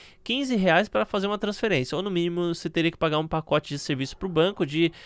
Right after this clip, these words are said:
é, dez, vinte, trinta, quarenta reais, e tem gente que paga muito mais do que isso, é, pra que você tivesse dentro do seu pacote um conjunto de transferências que você poderia fazer, ted ou doc. E daí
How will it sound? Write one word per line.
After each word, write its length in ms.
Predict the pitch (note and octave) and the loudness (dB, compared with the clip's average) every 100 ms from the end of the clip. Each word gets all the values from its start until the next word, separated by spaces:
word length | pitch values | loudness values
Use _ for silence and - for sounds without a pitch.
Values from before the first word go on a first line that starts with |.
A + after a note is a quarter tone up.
| - - - | -20 -20 -4
é, 480 | B2 C3+ C3 A#2+ A2 - - | 2 4 4 2 -4 -10 -4
dez, 460 | B2+ D3 E3+ C3+ | 4 6 6 4
vinte, 320 | C3 E3 E3 | -2 -6 -8
trinta, 380 | - D#3 F3+ E3 | -4 -2 -2 -2
quarenta 360 | - C#3+ E3 D#3+ | 0 0 2 -2
reais, 540 | D3 C3 C#3 D3+ C3+ | 2 4 6 4 0
e 80 | B2+ | -4
tem 140 | D#3 | -4
gente 140 | D#3 E3+ | -4 0
que 40 | |
paga 180 | E3+ E3 | 0 0
muito 240 | E3 G#3 | -2 -4
mais 280 | F3 D3 - | 4 4 4
do 80 | D3 | 0
que 120 | - | -4
isso, 320 | C3 F3+ - - - - - - - - - - - | -4 -4 -8 -12 -12 -8 -8 -8 -10 -12 -16 -10 2
é, 360 | C3+ B2+ B2 | 4 6 4
pra 380 | - G3+ F3+ A#3 | 2 6 6 6
que 160 | - G#3+ | 0 -6
você 220 | G#3+ - | -6 -6
tivesse 340 | G3 G3+ - | -2 -2 0
dentro 300 | E3 C4 A3 | -2 -2 -4
do 80 | G3 | -8
seu 160 | - A3 | -6 -2
pacote 560 | G#3+ - E3+ - - | -2 2 4 4 0
um 100 | G#3 | -8
conjunto 640 | A#3 A#3+ G#3 D#3+ A#3+ B3+ F#3+ | -4 -2 -2 -2 -4 -4 -4
de 1040 | F3+ G#3 A#3 B3+ C4 A#3+ F#3+ C#3 - - - | -2 0 0 -2 -2 -2 -2 -2 -2 -6 -4
transferências 560 | F3+ G3+ G3+ F#3+ G3+ | -2 -2 -2 -2 -4
que 60 | - | -8
você 180 | G3 G#3+ | -8 -6
poderia 280 | G3 F#3 G3 | 0 2 2
fazer, 300 | A3+ D#3+ A#2+ | 2 2 0
ted 300 | - D3+ F3+ | 2 2 2
ou 60 | |
doc. 300 | D#3+ B2+ - - - - - - - - | 2 2 0 -18 -18 -20 -20 -20 -16 -4
E 100 | E4+ | 4
daí 440 | E4+ G#3+ A#3+ G3+ | 6 6 6 -2